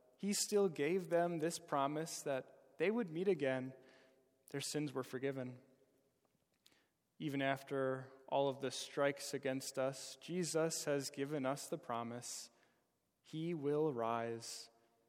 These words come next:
All of our sins have been taken away. Instead of trusting in ourselves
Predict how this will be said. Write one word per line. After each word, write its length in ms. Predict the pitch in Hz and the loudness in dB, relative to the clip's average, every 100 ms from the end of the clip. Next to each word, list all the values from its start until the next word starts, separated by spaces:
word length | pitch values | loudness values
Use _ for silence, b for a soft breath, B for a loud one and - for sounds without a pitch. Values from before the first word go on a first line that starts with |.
| _ _ _ - | _ _ _ 2
All 200 | 151 160 | 4 6
of 140 | 151 139 | 4 4
our 160 | 135 | 2
sins 520 | 135 - 139 139 143 | 2 -2 0 0 -2
have 180 | 135 127 | -2 -2
been 220 | 131 127 | -2 -2
taken 360 | 127 139 135 143 | -2 -4 -2 -2
away. 300 | 120 117 117 117 - _ b b b b b b _ | 0 -2 -2 -8 -20 _ b b b b b b _
Instead 260 | 135 - 147 | -8 0 2
of 140 | 139 | 2
trusting 420 | - 160 - 160 151 | 2 0 2 -2 0
in 80 | |
ourselves 1000 | 147 147 - 151 156 165 160 160 - - | 0 0 2 4 4 4 0 -4 -10 -14